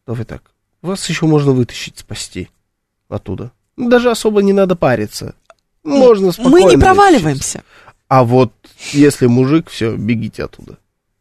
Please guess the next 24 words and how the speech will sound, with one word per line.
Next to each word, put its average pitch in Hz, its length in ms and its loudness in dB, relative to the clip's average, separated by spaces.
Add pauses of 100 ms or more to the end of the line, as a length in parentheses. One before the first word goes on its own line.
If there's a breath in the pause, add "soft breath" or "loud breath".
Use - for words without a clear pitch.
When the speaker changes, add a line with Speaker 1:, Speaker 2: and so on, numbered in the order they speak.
(120)
Speaker 1:
Бегите, 147 680 -2
пока 151 260 0
он 151 120 4
вас 147 200 0
не 139 60 -2
заколдовал. 123 680 -4
Speaker 2:
Мужиков 170 480 -4
я 190 140 -2
боюсь, 190 360 0
кстати, - 380 -16
вот - 120 -16
таких. - 460 -16 (300)
Ну, 190 100 -4
прям 175 200 2
серьезно, 160 480 -2
я 135 120 -6
не 180 200 4
иронично 180 440 0
их 135 100 -10
боюсь. - 340 -10 (460)
Ну, 180 100 -2
вообще, 202 240 0
в - 80 -2
принципе, 214 380 -2